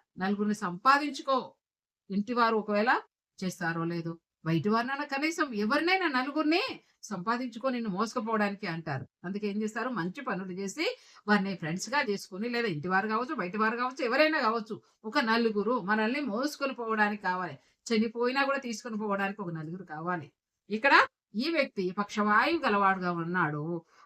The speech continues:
అతడు లేవలేని పరిస్థితి. ఇప్పుడు అతన్ని మోసుకొని రావాలి. అతన్ని మోసుకొని రావాలంటే నలుగురు మనుషులు ఎత్తుకొని తీసుకొచ్చారు. చిన్న బిడ్డను ఎత్తుకొచ్చినట్టు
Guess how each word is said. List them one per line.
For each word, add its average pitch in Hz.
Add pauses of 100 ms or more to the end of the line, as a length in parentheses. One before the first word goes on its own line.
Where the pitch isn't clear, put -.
అతడు 202
లేవలేని 269
పరిస్థితి. 208 (160)
ఇప్పుడు 339
అతన్ని 294
మోసుకొని 254
రావాలి. 185 (280)
అతన్ని 269
మోసుకొని 269
రావాలంటే 226
నలుగురు 233
మనుషులు 220 (340)
ఎత్తుకొని 320
తీసుకొచ్చారు. 240
చిన్న 233
బిడ్డను 233
ఎత్తుకొచ్చినట్టు 214